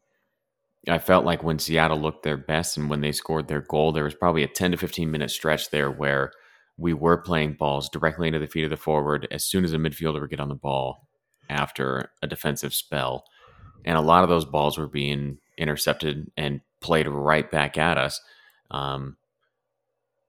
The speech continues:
in, in a counterattack. And this is, like, Klopp's philosophy, right? With the,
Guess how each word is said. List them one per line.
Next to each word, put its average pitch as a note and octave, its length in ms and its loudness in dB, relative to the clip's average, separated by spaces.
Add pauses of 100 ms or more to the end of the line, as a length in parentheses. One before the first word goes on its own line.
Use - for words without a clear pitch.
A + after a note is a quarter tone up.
(140)
in, D2+ 300 -2
in C#2+ 420 -4
a D#2 80 -4
counterattack. E2 600 2
And D#2+ 100 0
this E2+ 140 0
is, F#2+ 80 0
like, D#2 340 0 (300)
Klopp's D#2+ 380 4
philosophy, C#2+ 580 0
right? C#2+ 340 0
With D2+ 140 -8
the, D2 200 -6